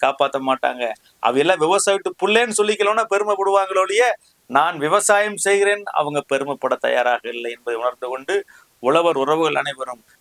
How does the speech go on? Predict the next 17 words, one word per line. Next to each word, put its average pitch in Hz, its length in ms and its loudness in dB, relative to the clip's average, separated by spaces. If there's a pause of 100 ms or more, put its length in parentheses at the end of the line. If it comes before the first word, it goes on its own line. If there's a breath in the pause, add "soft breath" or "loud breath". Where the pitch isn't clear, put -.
சங்கமாக 151 680 2 (140)
ஒன்றிணைய 135 480 -2
வேண்டும், 123 320 -6 (360)
கோரிக்கைகளை 165 520 2
வலியுறுத்த 151 460 0
வேண்டும், 131 280 -4 (380 loud breath)
அரசியல் 160 400 0
கட்சிகளை 143 460 0 (420)
நாம் 127 220 0
பணிய 160 260 0
வைக்க 143 240 -4
வேண்டும் 135 260 -4
என்றால் 123 300 0 (120)
நமது 120 280 -2
ஒற்றுமை 147 400 -4
அவசியம் 131 300 -4
என 120 100 -6